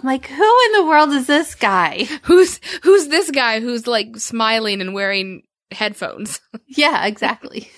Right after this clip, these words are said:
Speaker 1: <laughs> But they, the photos don't tell us anything.
Speaker 2: No.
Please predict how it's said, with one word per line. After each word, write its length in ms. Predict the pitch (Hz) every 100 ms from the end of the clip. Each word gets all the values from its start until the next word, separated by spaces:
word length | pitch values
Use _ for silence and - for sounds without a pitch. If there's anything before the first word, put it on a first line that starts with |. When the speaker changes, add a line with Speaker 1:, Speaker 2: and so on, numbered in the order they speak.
| _
Speaker 1:
<laughs> 240 | - 156 _ _ _ _ _ _ 262 _ -
But 200 | 311 247
they, 300 | 339 330 240
the 140 | 294
photos 360 | - 349 370 349
don't 160 | 330
tell 180 | 269 269
us 140 | 254 -
anything. 560 | 226 208 190 170 175 190 _ _ _ -
Speaker 2:
No. 360 | 156 151 147